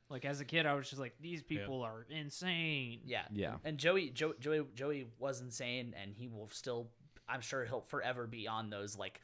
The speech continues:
Speaker 3: top ten drummers of all time lists, which I don't like those lists, but he's, he's, he is great.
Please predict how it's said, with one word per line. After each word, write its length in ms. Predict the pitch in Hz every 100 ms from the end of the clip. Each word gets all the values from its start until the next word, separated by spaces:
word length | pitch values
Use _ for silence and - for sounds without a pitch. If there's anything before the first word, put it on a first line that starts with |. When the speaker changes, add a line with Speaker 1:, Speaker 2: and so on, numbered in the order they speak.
| - -
Speaker 3:
top 300 | 135 - -
ten 180 | 123
drummers 340 | 117 123 117 110
of 80 | 110
all 200 | 107 104
time 340 | 107 104 104
lists, 460 | 98 - - - - - -
which 180 | 113 113
I 80 | 107
don't 240 | 113 117
like 240 | 120 127
those 240 | 95 95 98
lists, 260 | 98 -
but 160 | - 107
he's, 380 | 107 92 - -
he's, 220 | 95 95 -
he 180 | 95 95 117 -
is 120 | 98
great. 280 | - 95